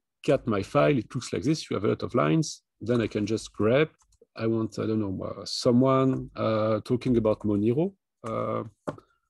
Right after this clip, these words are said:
so it will grab the whole thing. And you see that you have, uh, in those messages, one guy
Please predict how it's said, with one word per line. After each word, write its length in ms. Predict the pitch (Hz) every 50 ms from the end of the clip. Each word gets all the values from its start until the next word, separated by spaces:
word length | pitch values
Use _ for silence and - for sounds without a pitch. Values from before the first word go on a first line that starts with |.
| _ _ _ _ _ _ _ _
so 180 | - - -
it 140 | 110 104 - -
will 120 | 104 98 - _ _ _ _ -
grab 220 | - 117 110 98 95
the 80 | -
whole 140 | 101 104 107
thing. 340 | - - 165 175 180 156 - -
And 180 | 123 120 120 123
you 60 | 135
see 300 | 123 - - 165 170 165
that 280 | 147 147 143 135 - -
you 100 | 127 123
have, 200 | 123 135 135 120 - _ _ _ _ _ -
uh, 460 | - 107 107 107 107 107 104 101 101 104 - _ - -
in 120 | 120 113 107
those 200 | 120 127 117 -
messages, 460 | 120 101 - 117 110 131 147 117 101
one 220 | 120 156 175 160
guy 320 | 123 120 110 101 90 87